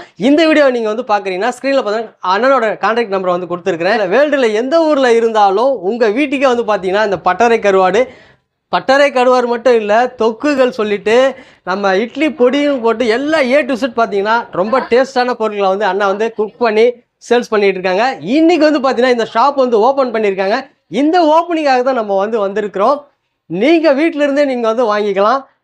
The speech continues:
நீங்க one time ராமேஸ்வரம் டூர் வரீங்கன்னா அப்படின்னா இந்த ஷாப்புக்கு one time வாங்க. இங்க வந்து பாத்தீங்கன்னா கருவாடு மட்டும் இல்லைங்க, பழைய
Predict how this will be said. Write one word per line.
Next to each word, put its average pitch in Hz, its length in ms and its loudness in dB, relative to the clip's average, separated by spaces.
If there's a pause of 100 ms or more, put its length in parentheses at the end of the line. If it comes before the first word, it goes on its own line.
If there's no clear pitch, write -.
(140)
நீங்க 165 220 0
one 196 140 -2
time 285 260 2
ராமேஸ்வரம் 269 680 0
டூர் 277 260 2
வரீங்கன்னா 233 420 0
அப்படின்னா 202 280 0 (300)
இந்த 349 320 2
ஷாப்புக்கு 240 400 0
one 202 100 -6
time 220 200 0
வாங்க. 208 260 0 (140)
இங்க 208 200 -2
வந்து 262 160 0
பாத்தீங்கன்னா 240 400 0
கருவாடு 262 400 2
மட்டும் 220 240 -2
இல்லைங்க, 202 240 -2 (440)
பழைய 311 280 4